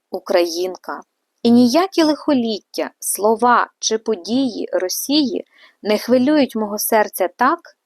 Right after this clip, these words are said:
як історія України. Ніякий спів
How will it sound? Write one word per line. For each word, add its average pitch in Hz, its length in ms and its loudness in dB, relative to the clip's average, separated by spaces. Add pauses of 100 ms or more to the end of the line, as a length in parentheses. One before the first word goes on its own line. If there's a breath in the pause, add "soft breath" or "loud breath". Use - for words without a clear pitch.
(220)
як 185 220 -8
історія 185 560 0
України. 165 840 -4 (500)
Ніякий 339 460 4
спів - 520 -4